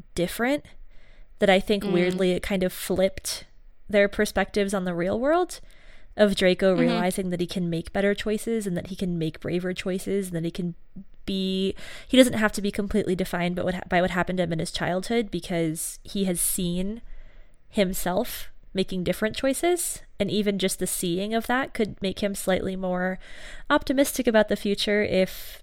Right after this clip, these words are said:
Speaker 1: regretful about the past. But Harry can't get his parents back. He never knew them.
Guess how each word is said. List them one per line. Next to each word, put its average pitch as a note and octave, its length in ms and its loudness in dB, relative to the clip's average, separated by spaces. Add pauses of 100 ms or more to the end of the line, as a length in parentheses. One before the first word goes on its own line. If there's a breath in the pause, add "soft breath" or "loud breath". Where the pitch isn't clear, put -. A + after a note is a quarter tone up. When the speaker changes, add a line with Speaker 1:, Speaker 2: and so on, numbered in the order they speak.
Speaker 1:
regretful F#3+ 540 0
about F3+ 220 -2
the F3+ 80 -6
past. F3+ 540 -4 (760 soft breath)
But F#3 260 4 (760)
Harry A#3 360 4
can't - 460 -4
get G3 300 2 (340)
his G#3+ 240 2
parents A#3 400 0
back. D4 300 0
He A3+ 100 -6
never A#3 240 -2
knew A3 260 -4
them. - 480 -6